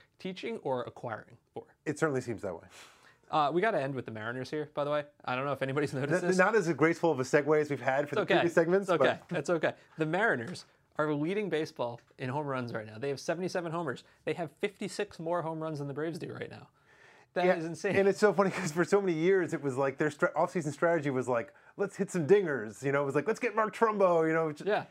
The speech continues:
Speaker 2: and
Speaker 1: let's
Speaker 2: then
Speaker 1: get these slugger
Speaker 2: this year
Speaker 1: types.
Speaker 2: they sort of went the other direction. They brought in Aoki. They were like, "Oh, we're gonna try and, like,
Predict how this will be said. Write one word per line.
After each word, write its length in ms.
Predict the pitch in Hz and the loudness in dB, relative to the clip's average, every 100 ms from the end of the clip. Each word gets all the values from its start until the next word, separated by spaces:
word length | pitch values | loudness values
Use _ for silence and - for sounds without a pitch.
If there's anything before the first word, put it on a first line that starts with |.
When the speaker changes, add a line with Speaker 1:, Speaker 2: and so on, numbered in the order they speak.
| - | -4
Speaker 2:
and 80 | 165 | 0
Speaker 1:
let's 40 | 175 | 2
Speaker 2:
then 80 | 180 | 2
Speaker 1:
get 120 | 196 | 0
these 160 | 190 | -4
slugger 400 | - 180 196 165 | -2 0 2 2
Speaker 2:
this 260 | 127 165 214 | 4 2 4
year 100 | 247 | 2
Speaker 1:
types. 40 | |
Speaker 2:
they 100 | 208 | 4
sort 200 | 180 202 | 4 0
of 100 | 151 | 0
went 260 | 139 170 156 | 0 0 0
the 140 | 143 | -2
other 180 | 147 214 | 2 0
direction. 460 | 170 139 131 - 147 | 2 0 -2 0 2
They 80 | 127 | 2
brought 220 | 127 143 | 2 0
in 80 | 151 | 2
Aoki. 760 | 131 123 127 123 127 123 120 - - | 0 2 0 -2 -4 -2 -6 -10 -14
They 220 | - 135 131 | -4 0 0
were 160 | 123 | -2
like, 160 | 120 123 | -2 -2
"Oh, 140 | 160 | 0
we're 140 | 151 143 | 0 0
gonna 120 | 135 | -2
try 300 | - 156 147 | 0 0 0
and, 120 | 139 | 0
like, 220 | 131 127 | -2 -4